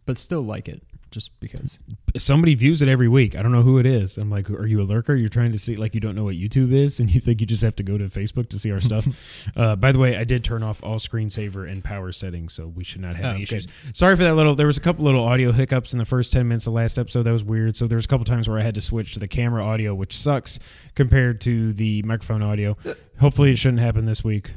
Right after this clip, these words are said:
Speaker 2: I think I've got everything fixed, but sorry about that.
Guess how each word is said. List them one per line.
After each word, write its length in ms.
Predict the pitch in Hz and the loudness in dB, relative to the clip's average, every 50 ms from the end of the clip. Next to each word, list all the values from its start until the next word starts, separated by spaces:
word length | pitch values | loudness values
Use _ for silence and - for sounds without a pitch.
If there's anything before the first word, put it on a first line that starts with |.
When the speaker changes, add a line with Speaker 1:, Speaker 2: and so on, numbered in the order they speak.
| - - - | -16 -16 -10
Speaker 2:
I 20 | |
think 200 | - - 120 - | -6 -4 -4 -4
I've 100 | 110 - | -4 -4
got 140 | - 107 101 | -2 -2 -2
everything 340 | 101 101 98 - 101 98 92 | -2 -2 -4 -4 -4 -6 -4
fixed, 420 | - 107 92 87 - - - - | -4 -4 -4 -4 -6 -8 -8 -4
but 200 | - 101 92 87 - - _ _ | -4 -4 -4 -4 -6 -12 _ _
sorry 240 | - - 101 95 90 | -8 -6 -4 -4 -4
about 220 | 82 87 85 - | -4 -6 -6 -6
that. 200 | - 85 80 - | -6 -8 -8 -10